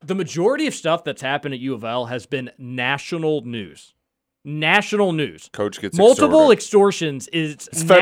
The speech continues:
Speaker 1: national news.
Speaker 2: federal court is not, uh, I,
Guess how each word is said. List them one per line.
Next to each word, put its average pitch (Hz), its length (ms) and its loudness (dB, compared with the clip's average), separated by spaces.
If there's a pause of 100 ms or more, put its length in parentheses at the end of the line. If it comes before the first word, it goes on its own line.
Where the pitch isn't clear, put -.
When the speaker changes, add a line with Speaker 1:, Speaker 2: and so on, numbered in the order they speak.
(160)
Speaker 1:
national 240 380 4
news. 165 260 2
Speaker 2:
federal 196 300 6
court 156 360 4
is 120 160 -2
not, 117 420 2 (140)
uh, 98 480 -4 (360)
I, 110 160 -6